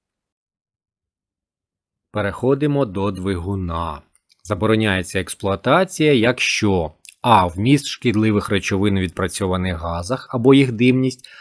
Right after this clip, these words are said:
перевищують установлені стандартами норми. І сюди ж можна віднести несправна система випускання відпрацьованих газів.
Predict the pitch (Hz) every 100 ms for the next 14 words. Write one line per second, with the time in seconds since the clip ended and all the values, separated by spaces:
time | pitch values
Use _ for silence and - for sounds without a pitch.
0 | - _ 104 98 87 107 127 160 151 139
1 | 92 85 92 101 104 110 - 85 82 87
2 | 92 - 95 92 92 98 107 - 92 90
3 | 87 80 78 80 78 - _ _ _ _
4 | _ _ 143 147 - 95 101 160 151 143
5 | 135 135 123 113 117 117 - 92 90 -
6 | 92 90 87 - - 101 87 87 87 -
7 | - - 117 139 131 92 90 82 - 98
8 | 95 92 90 90 - - 107 98 92 85
9 | 80 -